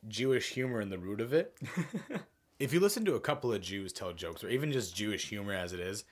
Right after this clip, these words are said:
a lot of the times it's just callbacks to jokes that have already been said, but, like, in a different version of it, or, or, or whatnot. And the other day, like, I was actually sitting with my dad and one of his friends over the phone, and I had heard a word I had never heard before,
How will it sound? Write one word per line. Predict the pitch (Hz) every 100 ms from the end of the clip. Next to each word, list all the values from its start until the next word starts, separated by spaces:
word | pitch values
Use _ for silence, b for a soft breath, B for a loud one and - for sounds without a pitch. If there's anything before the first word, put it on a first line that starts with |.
| b b b -
a |
lot | 127 131 175
of | 202
the | 143
times | 135 131 127
it's | 135 120
just | 185 - - _
callbacks | - - 156 139 101 80 - -
to | 139 120
jokes | 110 107 139 147 -
that | 120 110 -
have | 110
already | - 120 127
been | 110 101
said, | - - 117 82 78 b b b _
but, | 117 98
like, | 101 -
in | 92
a |
different | 120 113 87
version | 104 101 92
of | 82 82
it, | - b b b -
or, | 120 104 -
or, | 113 110 98 -
or | 117
whatnot. | 104 107 104 95 95
And | 127
the |
other | 165 170
day, | 143 120
like, | 113
I |
was | 113
actually | 135 - 131
sitting | 131
with | 120 104
my | 95
dad | 101 98 95 - B B B
and | 104
one | 101
of | 92
his | - 110
friends | - 98 92
over | 92 87
the | 87
phone, | - 98 87 87 b b b b -
and | 120 113 113
I | 123
had | 107
heard | 151 156
a |
word | 123 127
I | 113
had | 107
never | 110 104
heard | - 101
before, | 110 - 131 135 139